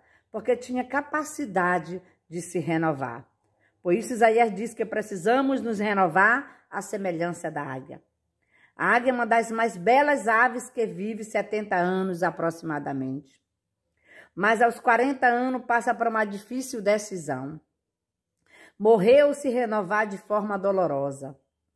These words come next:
Você já sentiu que precisa renovar a sua vida? Há momentos em nossas vidas que não dá para continuar como estamos. Precisamos de uma renovação completa.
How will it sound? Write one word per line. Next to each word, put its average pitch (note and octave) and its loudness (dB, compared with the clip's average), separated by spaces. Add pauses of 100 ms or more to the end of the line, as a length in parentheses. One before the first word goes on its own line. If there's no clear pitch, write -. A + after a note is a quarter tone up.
(400)
Você F#3 2
já C4 2
sentiu C4 -8
que B3 0
precisa G#3+ -2
renovar F#3 2
a F#3 0
sua E3+ -6
vida? D#3+ -10 (520)
Há F3+ -4
momentos A#3+ 0
em C4+ 4
nossas A3+ 0
vidas B3+ -2
que A3+ -4
não B3 -4
dá A3+ 0
para B3 0
continuar A3 -4
como B3 -6
estamos. G3 -4 (300)
Precisamos F#3+ 0
de G3 0
uma G3 0
renovação F#3 -2 (240)
completa. D#3+ -4